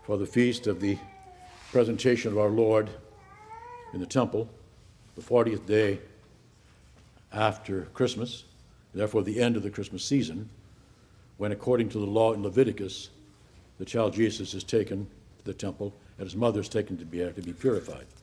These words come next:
I may preach on prayer again this Wednesday night, but at least we're gonna have six points on prayer. Three today at least.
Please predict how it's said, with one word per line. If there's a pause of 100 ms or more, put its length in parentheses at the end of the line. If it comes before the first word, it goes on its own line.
(1700)
I
may
preach
on (120)
prayer
again
this
Wednesday
night,
but
at
least
we're
gonna
have
six
points
on
prayer. (1800)
Three
today
at
least.